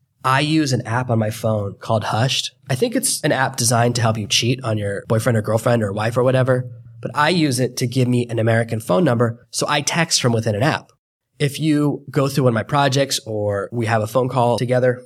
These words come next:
one of my coaching calls, the number you see isn't my actual phone number. It's the phone number inside the app. So if I ever run into a problem, I just change the number and it takes one second.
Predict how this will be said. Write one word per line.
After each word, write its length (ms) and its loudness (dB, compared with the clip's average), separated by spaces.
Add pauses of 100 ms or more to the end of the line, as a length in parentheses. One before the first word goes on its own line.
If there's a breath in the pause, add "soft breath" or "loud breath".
(120)
one 120 -8
of 40 -8
my 60 -12
coaching 320 0
calls, 320 2 (160 soft breath)
the 60 -4
number 240 2
you 140 0
see 360 0
isn't 220 2
my 120 2
actual 380 0
phone 240 -2
number. 300 -8
It's 160 -6
the 80 -2
phone 200 2
number 140 4
inside 340 -2
the 100 -2
app. 180 -2
So 100 -4
if 80 -2
I 60 2
ever 260 0
run 180 2
into 180 0
a 60 -8
problem, 580 -2
I 140 -2
just 240 -6
change 220 0
the 60 -6
number 380 -2
and 80 -4
it 40 -6
takes 220 -4
one 220 2
second. 480 0